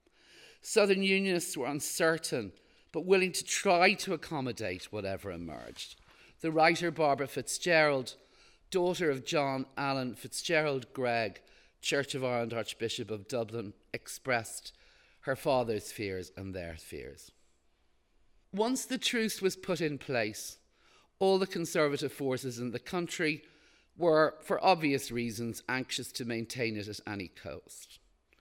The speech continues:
Summer soldiers joined up. People who had not fought in the previous two years signed up.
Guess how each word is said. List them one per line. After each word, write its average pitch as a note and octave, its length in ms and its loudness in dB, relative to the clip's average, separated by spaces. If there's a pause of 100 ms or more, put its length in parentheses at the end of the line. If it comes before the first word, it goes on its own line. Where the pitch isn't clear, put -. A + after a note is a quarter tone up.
(460)
Summer G3 320 2
soldiers E3+ 720 4
joined A#2+ 420 -4
up. G2 260 -6 (520)
People F#3 260 0
who E3+ 80 4
had D#3 160 2
not D#3+ 260 -2
fought C#3+ 300 2
in C3 80 -2
the B2 80 -4
previous B2 580 -2
two - 180 -4
years C#3 680 0 (560)
signed E2 420 -8
up. - 220 -18